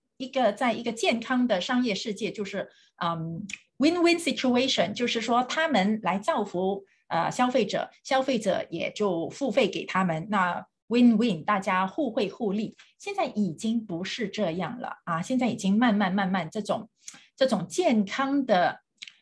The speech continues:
呃，资本主义的一种运作呢，已经被，被破坏、被改掉，成为一种 top down，一种大，大政府和大企业联手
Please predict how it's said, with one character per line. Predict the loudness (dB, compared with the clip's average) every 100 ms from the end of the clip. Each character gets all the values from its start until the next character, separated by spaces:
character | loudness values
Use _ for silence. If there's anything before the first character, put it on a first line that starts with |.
| _
呃， | -2 0 -2
资 | -6
本 | 0 0
主 | 0 -2
义 | -4 -6 -10 _
的 | 0 0 -2 -10 _ _
一 | -2
种 | -2 -2
运 | 0 0 0
作 | -2 -2
呢， | -4 -8 -4
已 | 0 0 -2
经 | -4 -2 -2
被， | 0 0 0 -2 -10 _ _ _ _ _ _ _ -2
被 | 0
破 | 0 0 4 4
坏、 | 2 0 0 0
被 | -2 -2 -4
改 | -2 -2 -4 -8
掉， | -2 -2 -4 -12 -20 _ -6
成 | 4 6 6 4
为 | 4
一 | 2 2 0
种 | 0 -4 -4 -10 _ _ _ _ -6
top | 0 0 0
down， | 0 0 0 -4 -14 _ -6
一 | -4
种 | 0 -2 -2 -10 _ _ -2
大， | 2 2 -2 -8 _ _ _ -4
大 | 0 0
政 | 2 2 2
府 | -4 -12 -14
和 | -8 -6
大 | -4 -4 -4
企 | -4 -6 -6
业 | 0 2
联 | 2 4 2 2 0
手 | -2 0 0 2 -2